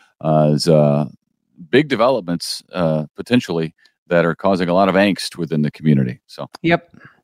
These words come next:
Speaker 1: Uh, hey, you can weigh in on a master plan for Lake Springfield area as well, five to seven this coming Thursday.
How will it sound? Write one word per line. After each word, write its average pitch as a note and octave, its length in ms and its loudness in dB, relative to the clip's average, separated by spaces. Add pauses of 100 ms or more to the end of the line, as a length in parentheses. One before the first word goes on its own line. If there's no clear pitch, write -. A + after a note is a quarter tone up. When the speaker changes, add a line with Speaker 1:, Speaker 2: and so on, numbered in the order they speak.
(960)
Speaker 1:
Uh, A2+ 260 4
hey, A2+ 180 0
you C#3 160 2
can D3 160 -2
weigh C#3 220 2
in C3+ 80 2
on A#2+ 100 0
a A2 60 0
master B2+ 380 0
plan B2+ 280 -2
for A2 120 -6
Lake B2 200 2
Springfield C3 640 2
area F2+ 400 2
as G2+ 100 -2
well, A2 380 2 (380)
five C#3 320 0
to C3+ 80 -6
seven B2+ 420 2 (260)
this - 140 0
coming C3+ 300 2
Thursday. B2+ 680 2